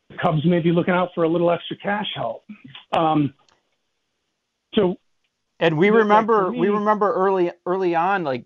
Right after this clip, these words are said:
Speaker 2: this maybe April, May, one of the first owners to go public and cry poor was Ricketts.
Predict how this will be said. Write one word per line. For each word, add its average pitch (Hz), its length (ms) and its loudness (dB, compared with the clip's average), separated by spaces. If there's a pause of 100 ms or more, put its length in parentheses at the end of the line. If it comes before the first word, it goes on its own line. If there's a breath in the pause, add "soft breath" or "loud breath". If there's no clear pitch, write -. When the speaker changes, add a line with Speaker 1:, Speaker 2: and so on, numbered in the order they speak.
(100)
Speaker 2:
this - 320 -14
maybe 147 460 -8
April, 156 400 -6
May, 139 420 -4
one 139 200 -6
of 127 60 -14
the 135 80 -10
first 165 460 -10
owners 160 360 -6
to 147 100 -12
go 147 240 -4
public 151 500 -2
and 127 240 -8
cry 151 320 2
poor 165 380 -4
was 127 260 -6
Ricketts. - 580 -12